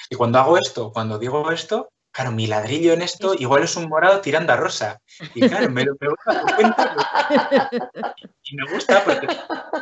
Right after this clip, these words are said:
Speaker 1: igual que las,
Speaker 2: Es algo muy
Speaker 1: las
Speaker 2: visual.
Speaker 1: habitualmente tenéis una capacidad, en general, es un, es una característica más comunal, voy a dejarlo ahí,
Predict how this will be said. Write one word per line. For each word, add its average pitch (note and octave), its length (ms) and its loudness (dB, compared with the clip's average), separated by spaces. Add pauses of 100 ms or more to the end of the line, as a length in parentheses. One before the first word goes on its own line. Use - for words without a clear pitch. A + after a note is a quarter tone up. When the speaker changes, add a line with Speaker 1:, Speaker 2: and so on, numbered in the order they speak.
Speaker 1:
igual E3 300 -8
que F#3 200 -12 (680)
las, C#3+ 160 -8
Speaker 2:
Es - 40 -14
algo A#3+ 180 0
muy A#3+ 260 0
Speaker 1:
las - 120 0
Speaker 2:
visual. A3 380 0 (560)
Speaker 1:
habitualmente D#3+ 640 -2
tenéis C3 420 -6
una D3 340 -4
capacidad, C#3 600 -2
en C3 80 -8
general, C#3+ 300 -2
es C#3+ 120 -4
un, D3+ 300 -8 (120)
es D3+ 140 -8
una D#3+ 100 0
característica C#3+ 840 0
más C#3 200 -2
comunal, C3 580 -2
voy A2+ 140 -2
a A#2 40 0
dejarlo A#2 300 -6
ahí, C3 180 -4